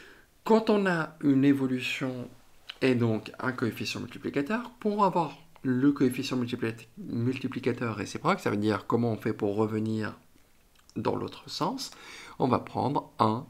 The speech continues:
divisé par C. Ce qui revient à diviser par C finalement. Donc là, j'ai un exemple. Avec l'inflation, le prix d'un article augmente de vingt-cinq pour cent et passe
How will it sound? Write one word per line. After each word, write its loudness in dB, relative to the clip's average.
divisé 0
par -6
C. -12
Ce -14
qui -8
revient -2
à 0
diviser -4
par -8
C -12
finalement. -16
Donc -4
là, -6
j'ai 2
un -2
exemple. -4
Avec 2
l'inflation, -2
le 2
prix -4
d'un 0
article -6
augmente -2
de 0
vingt-cinq -6
pour -10
cent 0
et -2
passe -8